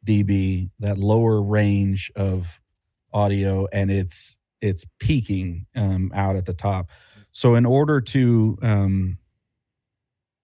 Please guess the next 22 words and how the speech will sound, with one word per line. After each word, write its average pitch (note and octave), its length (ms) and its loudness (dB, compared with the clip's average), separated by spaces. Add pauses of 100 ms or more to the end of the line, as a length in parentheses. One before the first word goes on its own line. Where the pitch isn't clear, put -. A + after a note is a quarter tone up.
(560)
you A#2 160 0
know, G2 180 2
we, G2+ 220 0 (200)
um, G2+ 520 0
I, D#3 200 0
this C3+ 320 -4
is A#2 80 -4
kind A2 160 0
of G2+ 80 0
a F#2+ 80 -2
fun G2 200 -2
side F#2+ 280 -4
note. G#2 240 0
Have - 280 -20
you G3 120 2
ever F3+ 80 2
seen D#3+ 220 0
the C3+ 60 4
movie, A#2+ 520 4
um, F#2+ 640 0 (1700)
uh, G2 520 0 (180)
shoot, - 500 -4